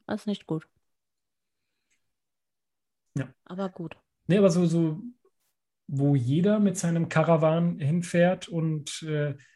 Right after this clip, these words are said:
Speaker 2: keine Ahnung, die Büstenhalter seiner Großmutter verkauft und dann sowas war ich
Speaker 1: Na ja,
Speaker 2: noch.
Speaker 1: gut, du musst ja jetzt nicht grad Unterwäsche kaufen.
Speaker 2: Gibt, gibt's das da?
Speaker 1: Weiß ich nicht. Ich habe auch noch keine Unterwäsche auf Flohmärkten gekauft.
Speaker 2: Ja, aber gesehen, oder nicht?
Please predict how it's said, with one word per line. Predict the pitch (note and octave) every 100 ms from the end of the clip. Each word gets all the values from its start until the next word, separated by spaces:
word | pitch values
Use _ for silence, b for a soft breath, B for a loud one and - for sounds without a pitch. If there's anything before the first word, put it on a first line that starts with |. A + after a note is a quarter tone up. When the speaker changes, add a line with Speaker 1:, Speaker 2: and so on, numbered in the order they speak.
| b b b
Speaker 2:
keine | D3 C#3
Ahnung, | C#3 D3+ D#3 D3 C#3 -
die | F3 B2+
Büstenhalter | C3 F3 F3 D#3 D3+ C#3+ C#3+
seiner | C3+ C3+
Großmutter | B2 D#3+ E3+ C3+ B2+
verkauft | A#2+ B2 C#3 C#3+
und | C#3
dann | C3
sowas | B2 B2+ B2
war | C#3 C3 B2
ich | B2
Speaker 1:
Na | -
ja, | D#3+
Speaker 2:
noch. |
Speaker 1:
gut, | - F3+
du | F3+
musst | F#3 -
ja | F3+
jetzt | F3+ -
nicht | F#3 -
grad | - F#3
Unterwäsche | - F#3+ G#3+ D#3 C3 -
kaufen. | - - C3+ - C#3 - _ _ _ _ _ _ -
Speaker 2:
Gibt, | G#3 -
gibt's | C#3+ D3 - -
das | B2 -
da? | B2 F3+ - _ _ _ -
Speaker 1:
Weiß | A2+ D3+
ich | B3 -
nicht. | D#3 -
Ich | D3+
habe | E3+ -
auch | -
noch | - F3+
keine | - E3+ E3+
Unterwäsche | - G3 F3 D#3 D3+ D3+ D#3+ C#3
auf | C#3 D3+ - -
Flohmärkten | - F3 E3+ D3+ C#3 - D#3+
gekauft. | C#3+ C#3 - C#3 B2 - _ _ -
Speaker 2:
Ja, | D#3+
aber | E3+
gesehen, | C3+ C#3+ A#2 C#3+ B3+ F#3+ A#2+ A2+ A#2
oder | A#2
nicht? | A#2+ A#2+ -